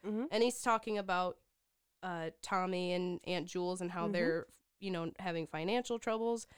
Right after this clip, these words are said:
Speaker 2: They're gonna lose the ranch. And they're, they just lost a husband slash father.
Speaker 1: Mm-hmm.
Speaker 2: That's, and he's like, "You have no idea what they're going through,
Speaker 1: And that
Speaker 2: and you're
Speaker 1: kinda
Speaker 2: being a little jerk."
Speaker 1: And that kinda really, like, puts stuff into perspective for Michael, too, 'cause then he
Speaker 2: Yeah.
Speaker 1: starts, like, he's like,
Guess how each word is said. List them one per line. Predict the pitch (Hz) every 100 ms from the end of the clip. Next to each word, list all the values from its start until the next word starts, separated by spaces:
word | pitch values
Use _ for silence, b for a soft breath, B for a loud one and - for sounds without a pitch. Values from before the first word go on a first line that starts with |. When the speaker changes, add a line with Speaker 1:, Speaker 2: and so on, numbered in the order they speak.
| b b b
Speaker 2:
They're | 180 185
gonna | 196 185
lose | 170 180 208 208
the | 214
ranch. | 196 190 202 - - - - _ _ _ _ _ -
And | 214 254 269 233 -
they're, | 208 247 254 247
they | 220 240
just | 262 -
lost | 254 247
a | 226
husband | - 226 214 226 220 208
slash | - 214 208 -
father. | 226 311 240
Speaker 1:
Mm-hmm. | 247 247 277 294 -
Speaker 2:
That's, | 254 - - - _ -
and | 226
he's | 233
like, | 233 233
"You | 254
have | 269 269
no | 262 277
idea | 262 226 233 285 220
what | 180 180
they're | 175
going | 170 156 151
through, | - 165 160 160 -
Speaker 1:
And | 240
that | 233
Speaker 2:
and | 214
you're | 220
Speaker 1:
kinda | 196
Speaker 2:
being | 240 233
a | 220
little | 226 214
jerk." | 196 277 - - -
Speaker 1:
And | 247
that | 247 -
kinda | 262 240
really, | 202 196 180 185
like, | 170 - - _ _
puts | - 233
stuff | - - - 202
into | 202 180
perspective | 180 - 170 160
for | -
Michael, | 151 151 156 180
too, | - 175 175
'cause | 196
then | 185 180
he | 160
Speaker 2:
Yeah. |
Speaker 1:
starts, | 143 185 -
like, | 170 170
he's | 180
like, | 170